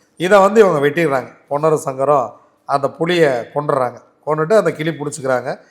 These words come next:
இது கிளி பிடிக்கும் நிகழ்வு அப்படின்னு இன்னமும், அஹ், பொன்னிவள நாட்டை நடக்குது. பொன்னி நதி அதான் இப்ப காவிரி நதியாக இருக்கிறது.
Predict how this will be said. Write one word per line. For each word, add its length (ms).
இது 180
கிளி 280
பிடிக்கும் 420
நிகழ்வு 500
அப்படின்னு 340
இன்னமும், 680
அஹ், 200
பொன்னிவள 340
நாட்டை 240
நடக்குது. 460
பொன்னி 200
நதி 380
அதான் 220
இப்ப 160
காவிரி 300
நதியாக 340
இருக்கிறது. 640